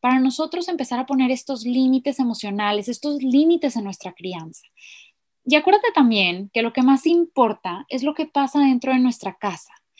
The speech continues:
Si un maestro, si un doctor, si un familiar no educa de la manera en la que nosotros estamos educando, esto es completamente normal, porque como ya lo platicamos, venimos de educaciones completamente distintas.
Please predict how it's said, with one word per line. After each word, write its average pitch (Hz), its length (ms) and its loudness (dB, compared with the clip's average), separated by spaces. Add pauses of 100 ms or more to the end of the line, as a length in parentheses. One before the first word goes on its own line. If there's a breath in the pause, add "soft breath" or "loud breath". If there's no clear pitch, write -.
(340 loud breath)
Si 269 200 0
un 285 140 6
maestro, 269 580 4
si 254 140 -2
un 240 120 2
doctor, 240 560 0
si - 140 -2
un 247 140 2
familiar 247 720 0
no 262 280 4
educa 330 840 0 (200)
de 233 120 -2
la 240 100 4
manera 247 300 4
en 330 80 2
la 320 80 2
que 247 100 -4
nosotros 233 380 -8
estamos 233 340 -6
educando, 240 560 0 (400 loud breath)
esto 302 200 0
es 311 100 -2
completamente 254 640 4
normal, 196 480 2
porque 202 240 -4
como 233 180 -4
ya 247 140 2
lo 285 100 2
platicamos, 262 560 -4
venimos 240 320 0
de 302 80 -2
educaciones 240 560 -4
completamente 254 640 0
distintas. 240 720 -4